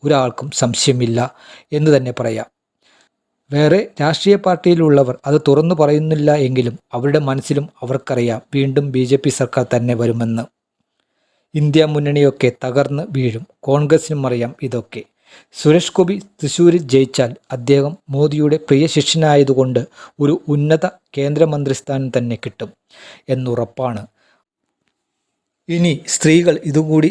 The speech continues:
അറിഞ്ഞിരിക്കുക. നിങ്ങളുടെ തൃശ്ശൂർ ഒരു വികസന നാടായി പൈതൃകങ്ങൾ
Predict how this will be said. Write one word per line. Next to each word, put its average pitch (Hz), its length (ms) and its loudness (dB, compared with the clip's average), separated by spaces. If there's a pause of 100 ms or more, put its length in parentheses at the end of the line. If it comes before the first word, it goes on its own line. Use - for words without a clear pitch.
(140)
അറിഞ്ഞിരിക്കുക. 131 560 -2 (380)
നിങ്ങളുടെ 185 360 4
തൃശ്ശൂർ 147 420 2 (100)
ഒരു 131 140 -10
വികസന 165 420 -2
നാടായി 143 420 0 (140)
പൈതൃകങ്ങൾ 175 580 2